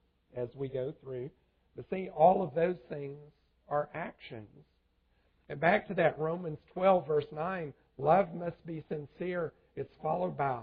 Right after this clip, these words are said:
whole list of little bitty exhortations, most of which are actions. John tells us in First John three,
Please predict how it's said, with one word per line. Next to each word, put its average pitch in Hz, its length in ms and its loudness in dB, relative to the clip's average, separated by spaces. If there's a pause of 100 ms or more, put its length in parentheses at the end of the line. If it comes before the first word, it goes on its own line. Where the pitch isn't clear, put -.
(120)
whole 190 420 2
list 170 440 0 (300)
of 127 180 -10
little 175 300 10
bitty 175 420 -4
exhortations, 151 1040 -8 (400)
most 143 480 -6
of 135 180 -6
which 127 560 -8 (460)
are 117 260 -10
actions. 120 720 -14 (1200)
John 151 340 2
tells 147 260 -2
us 147 180 -20
in 131 120 -16
First 156 340 -4
John 147 340 -8 (120)
three, 143 420 -4